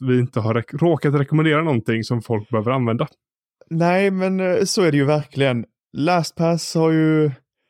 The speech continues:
Speaker 2: råkat ut för en, eh, ganska så fin, eh, breach egentligen av sin säkerhet i augusti i år. Och den informationen vi har haft fram till då, förra veckans avsnitt när vi spelade in det, var att,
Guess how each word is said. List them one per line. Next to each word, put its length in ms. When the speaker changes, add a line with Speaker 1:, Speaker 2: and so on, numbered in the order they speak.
Speaker 2:
råkat 420
ut 180
för 200
en, 320
eh, 220
ganska 300
så 120
fin, 540
eh, 340
breach 460
egentligen 640
av 80
sin 260
säkerhet 580
i 360
augusti 1000
i 120
år. 220
Och 260
den 140
informationen 480
vi 60
har 80
haft 340
fram 340
till 180
då, 360
förra 300
veckans 360
avsnitt 300
när 80
vi 60
spelade 300
in 120
det, 180
var 220
att, 60